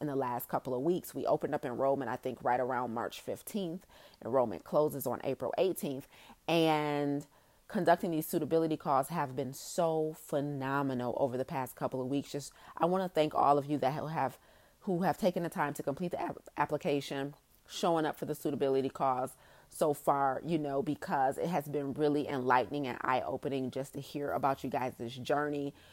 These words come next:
you know, where you are currently and what you're looking to achieve. So I'm so excited.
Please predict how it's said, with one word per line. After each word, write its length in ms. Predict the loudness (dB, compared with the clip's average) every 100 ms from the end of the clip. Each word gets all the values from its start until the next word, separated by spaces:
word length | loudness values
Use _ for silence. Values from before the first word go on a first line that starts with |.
| -12 -6
you 80 |
know, 160 | -2 -2
where 300 | 0 2 2
you 180 | 2 0
are 220 | -2 -4
currently 680 | -6 -2 -2 0 0 0 0
and 160 | -4 -2
what 180 | -2 -2
you're 120 | 0
looking 340 | 0 -2 -8
to 220 | -6 -6 -6
achieve. 480 | -8 -4 -2 -2
So 100 | -4
I'm 140 | -6 -6
so 320 | -2 0 0
excited. 640 | -2 -6 -4 -2 0 0